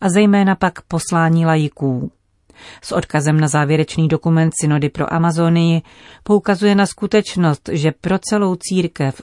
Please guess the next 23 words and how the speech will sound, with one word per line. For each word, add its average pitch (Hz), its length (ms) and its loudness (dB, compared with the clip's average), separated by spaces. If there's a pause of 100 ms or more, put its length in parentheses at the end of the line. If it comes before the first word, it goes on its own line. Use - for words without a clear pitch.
v 151 100 -2
nejrůznějších 156 760 0
situacích 175 760 -2 (400)
je 190 80 2
naléhavě 190 560 2
potřebné, 139 840 -2
aby 143 200 -2 (100)
se 139 160 -2
podporovaly 185 840 -2
a 156 220 -4
udělovaly 160 680 0
služby 135 500 -2
mužům 139 560 0
i 175 120 -2
ženám. 139 560 2 (720)
Církev - 580 -4
pokřtěných 151 640 -2
mužů 147 460 0
a 156 80 -2
žen 165 300 0
je 180 140 0
třeba 180 300 0
upevňovat 180 600 0